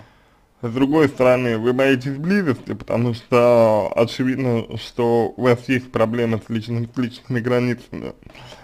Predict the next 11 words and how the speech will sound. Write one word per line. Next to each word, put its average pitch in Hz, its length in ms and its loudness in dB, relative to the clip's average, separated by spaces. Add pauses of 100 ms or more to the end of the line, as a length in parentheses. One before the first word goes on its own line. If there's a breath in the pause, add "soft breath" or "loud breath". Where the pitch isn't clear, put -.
(140 loud breath)
На 117 140 0
это 120 220 4
указывает 110 640 -2
вот - 240 -8
то, 147 220 2
что 117 280 -6
все 123 240 0
рухнуло 120 440 0
в 110 80 0
один 110 300 -2
миг. - 240 -12